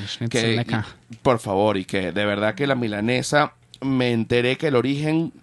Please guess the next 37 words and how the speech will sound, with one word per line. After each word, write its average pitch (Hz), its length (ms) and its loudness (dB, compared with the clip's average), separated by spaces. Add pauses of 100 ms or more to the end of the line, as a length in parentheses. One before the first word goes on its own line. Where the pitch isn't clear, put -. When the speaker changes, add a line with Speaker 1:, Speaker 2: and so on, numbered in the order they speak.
Speaker 2:
el 120 180 0
origen 208 580 2
de 113 80 2
la 117 80 -4
milanesa, 117 640 -2 (1120)
yo 120 120 0
pensaba 143 300 0
que - 80 -4
era 156 140 2
Milán. 127 580 0 (480)
Estás 143 220 4
equivocado, 165 800 6
es 143 160 0
en 170 200 0
Austria. 131 800 2
Speaker 1:
Austria, 117 460 -2
sí. 113 160 -8
Speaker 2:
Sí, 117 240 2
mi 113 180 -2
milanesa 120 600 2
es 247 40 2
como 247 280 4
un... 247 220 -2 (380)
Eh, 151 160 4
digamos 147 420 2
que 156 320 4
el 143 160 0
nombre 156 340 2
que 185 180 2
nos 143 440 0
llegó 135 240 2
a 143 60 2
nosotros, 147 400 0
pero 147 200 4
no, 120 180 2
se 120 140 0
llama 143 260 2